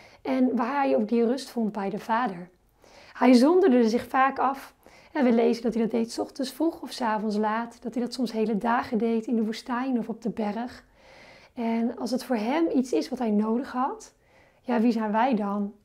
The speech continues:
om dan ook niet, hè, te beseffen dat we dat nodig hebben? Hij hervond daar, eh, zichzelf. Hij kreeg daar nieuwe leiding van de Vader. Hij deed daar nieuwe krachten op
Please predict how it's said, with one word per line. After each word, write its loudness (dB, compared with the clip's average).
om -4
dan -2
ook 0
niet, 0
hè, -6
te -8
beseffen -4
dat -6
we -14
dat -4
nodig -2
hebben? -12
Hij 2
hervond 2
daar, 4
eh, -8
zichzelf. -4
Hij 0
kreeg -4
daar 0
nieuwe 4
leiding 0
van -6
de -6
Vader. -2
Hij 0
deed 4
daar -2
nieuwe 2
krachten 0
op -4